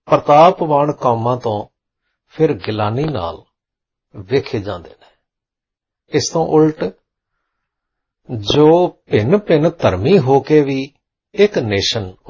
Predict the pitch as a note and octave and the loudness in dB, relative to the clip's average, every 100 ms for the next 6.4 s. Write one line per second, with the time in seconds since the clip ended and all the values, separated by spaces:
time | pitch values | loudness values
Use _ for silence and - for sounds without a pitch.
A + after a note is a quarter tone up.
0 | A2 G#2+ A2 A#2 A#2+ G#2+ F#2+ G#2 G#2 D#3 | -6 -2 0 -2 -4 -8 -8 -6 -4 2
1 | D#3+ D#3+ B2 F#2 E2+ _ _ _ _ _ | 2 2 -4 -8 -12 _ _ _ _ _
2 | _ _ _ _ _ _ _ _ _ _ | _ _ _ _ _ _ _ _ _ _
3 | _ - F3+ F3 F3 E3+ F3 _ _ _ | _ -2 0 0 -2 -4 -6 _ _ _
4 | _ _ _ _ _ _ _ _ _ _ | _ _ _ _ _ _ _ _ _ _
5 | _ _ _ _ _ - G2+ F#2 C3+ F3 | _ _ _ _ _ -16 -16 0 4 6
6 | F3+ - D3+ D#3 | 4 0 2 4